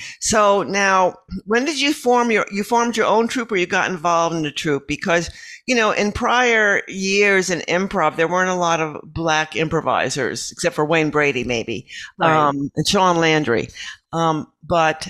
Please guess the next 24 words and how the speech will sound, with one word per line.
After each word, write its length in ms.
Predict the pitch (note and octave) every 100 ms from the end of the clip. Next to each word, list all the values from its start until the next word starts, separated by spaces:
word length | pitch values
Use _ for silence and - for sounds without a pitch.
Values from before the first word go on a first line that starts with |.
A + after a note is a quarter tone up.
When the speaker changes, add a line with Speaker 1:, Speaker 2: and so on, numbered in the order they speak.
| - -
Speaker 1:
what 480 | E3+ D#3+ F#3 G3
was 220 | G3+ A3+ A3
your, 380 | G3+ F#3+ E3 - _ _
uh, 60 | -
you 260 | G#2 G3 G3
got, 220 | F3+ F3
I 80 | F#3
know 140 | G#3
you 160 | G#3+ G3
developed, 340 | F#3+ F3 -
ca-, 140 | G#3+ -
you, 380 | F#3+ F3+ D3+
did 200 | G#2 F3+
you 80 | F#3+
found 460 | G3 G#3 G3+ A3+ A#3
Cakewalk? 580 | B3 A3+ A3+ A3 A3 A3+
Tell 140 | A3
me 120 | G3+
a 20 |
little 160 | F#3 F3+
bit 120 | F3+
more 140 | F#3 E3+
about 220 | D#3+ D#3
Cakewalk. 760 | F3 D#3 - C3 C#2+ - -